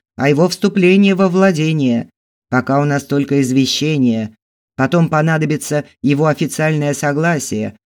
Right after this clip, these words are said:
он должен быть не против". "А ты ведь не будешь против, Глебушка? Иначе, как говорит наш главный юрист, смерть наследника меняет все.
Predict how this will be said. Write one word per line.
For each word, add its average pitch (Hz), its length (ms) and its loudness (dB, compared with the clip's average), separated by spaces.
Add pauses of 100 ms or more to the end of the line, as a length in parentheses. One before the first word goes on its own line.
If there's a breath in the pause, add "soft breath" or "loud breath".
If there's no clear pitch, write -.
(160)
он 156 240 0
должен 170 340 2
быть 170 320 -2
не 160 140 2
против". 175 640 -2 (580)
"А 110 240 0
ты 135 320 4
ведь 131 360 2
не 127 260 4
будешь 190 500 2
против, 120 640 0
Глебушка? 117 720 -2 (360)
Иначе, 156 880 2
как 202 300 0
говорит 190 480 2
наш 190 260 2
главный 175 480 2
юрист, 170 600 2 (340 loud breath)
смерть 175 720 0
наследника 170 1120 0 (160 loud breath)
меняет 165 640 2
все. 120 480 0